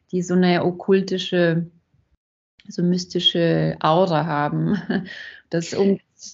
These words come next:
dort ist, sind ja Rupite mit Baba Vanga und Petric und es gibt unzählige Geschichten, wie Ba-, also Baba Vanga ist ja diese b-,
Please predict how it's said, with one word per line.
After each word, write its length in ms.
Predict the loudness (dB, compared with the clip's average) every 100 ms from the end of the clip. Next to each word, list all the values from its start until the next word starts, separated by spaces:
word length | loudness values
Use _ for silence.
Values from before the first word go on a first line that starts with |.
| 2
dort 320 | 4 6 4
ist, 220 | -2 -2
sind 200 | 0 2
ja 140 | 4 2
Rupite 560 | 2 0 0 0 0
mit 220 | 0 0 0
Baba 320 | 0 0 -2
Vanga 680 | -2 0 0 2 2 0
und 300 | -2 -4 -6
Petric 720 | -2 -2 -2 -4 -2 -2 -2
und 120 | -4 -4
es 160 | -4
gibt 240 | -8 -6 -4
unzählige 480 | 0 0 0 0
Geschichten, 600 | -4 -2 -2 -4 -2 -2 0
wie 80 |
Ba-, 240 | 2 2 2
also 340 | 2 0 -4 -6 -14 -2
Baba 280 | 2 4 4
Vanga 240 | 2 2
ist 180 | 0 0
ja 340 | 2 2 -2 -8
diese 340 | -2 2 2
b-, 100 | 2